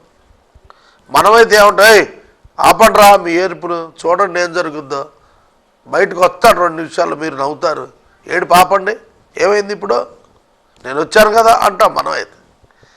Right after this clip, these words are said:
కానీ ఆయన అలా అనలేదు. మరి కొద్ది నిమిషాల్లో లాజరును మృతుల్లో నుండి లేపుతాడు అనగా ఆయన ఏడ్చాడు. ఎందుకంటే వీళ్ళ ఏడుపు చూసి, మన కన్నీరు చూసి ఆయన కన్నీరు గారుస్తాడు.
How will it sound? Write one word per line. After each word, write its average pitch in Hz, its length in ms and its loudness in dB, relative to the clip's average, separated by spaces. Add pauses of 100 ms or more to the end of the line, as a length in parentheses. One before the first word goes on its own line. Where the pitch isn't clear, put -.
(440)
కానీ 277 200 4
ఆయన 302 160 6
అలా 311 220 4
అనలేదు. 330 460 2 (1160)
మరి 226 160 4
కొద్ది 247 300 0
నిమిషాల్లో 269 800 4
లాజరును 285 540 4
మృతుల్లో 277 580 2
నుండి 269 200 0
లేపుతాడు 269 540 4
అనగా 254 280 2
ఆయన 247 140 2
ఏడ్చాడు. 277 560 0 (1000)
ఎందుకంటే 311 420 4
వీళ్ళ 294 140 4
ఏడుపు 320 420 2
చూసి, - 240 -10 (2250)
మన 135 320 -2
కన్నీరు 180 480 -4
చూసి 185 360 -14
ఆయన 135 160 -12
కన్నీరు 131 380 -18
గారుస్తాడు. - 600 -20